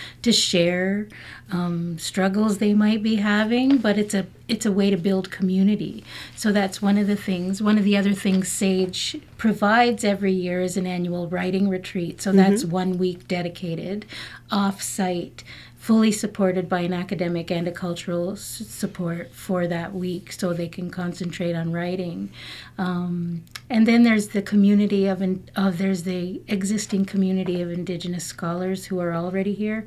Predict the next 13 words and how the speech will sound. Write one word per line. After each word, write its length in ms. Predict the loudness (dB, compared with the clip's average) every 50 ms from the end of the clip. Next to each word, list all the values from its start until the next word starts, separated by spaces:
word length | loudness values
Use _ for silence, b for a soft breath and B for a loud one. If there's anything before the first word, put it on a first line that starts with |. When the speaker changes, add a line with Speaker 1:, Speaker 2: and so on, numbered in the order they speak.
| 0
Speaker 2:
Mm-hmm. 280 | 0 0 0 2 -2 0
Speaker 1:
and 220 | 0 0 0 0
graduate 480 | -2 -2 -2 -2 -4 -4 -6 -8 -8 -12
students 440 | -12 -10 -8 -6 -6 -6 -6 -6 -6
who 120 | -6 -6
are 160 | -4 -4 -4
already 400 | -4 -4 -4 -6 -4 -6 -6 -6
here. 380 | -8 -8 -6 -6 -6 -6 -6 -10 -14 -20 -20 -20 -20 -18 B B B B B B B
So, 220 | -6 -4 -4 -4 0
and 200 | 2 4 6 6
my 220 | 6 4 2 0
office. 500 | -4 -4 -6 -6 -6 -6 -6 -6 -10 -4 6
<laughs> 60 | 8